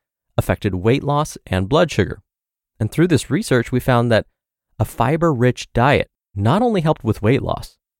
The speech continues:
but also improved blood sugar levels in those with type two diabetes. And as today's author Aidan mentioned, since I've been <laughs> out of school for about ten years now, through newer research,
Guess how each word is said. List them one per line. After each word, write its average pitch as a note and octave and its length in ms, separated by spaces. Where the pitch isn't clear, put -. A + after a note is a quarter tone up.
but A#2+ 160
also E3 360
improved G#2+ 380
blood G#2+ 260
sugar G2 260
levels F2+ 340
in G#2 100
those G2 260
with G#2+ 120
type E2 240
two G2 120
diabetes. F2 600
And A2+ 120
as G2+ 140
today's A2+ 360
author F2+ 380
Aidan C3+ 300
mentioned, F#2+ 400
since - 460
I've E2+ 180
been G#2+ 120
<laughs> B2 60
out C3+ 80
of - 60
school A#2+ 300
for A2 100
about F#2 220
ten A2+ 220
years G3 220
now, A2+ 260
through C3 200
newer D#3+ 340
research, F#2+ 580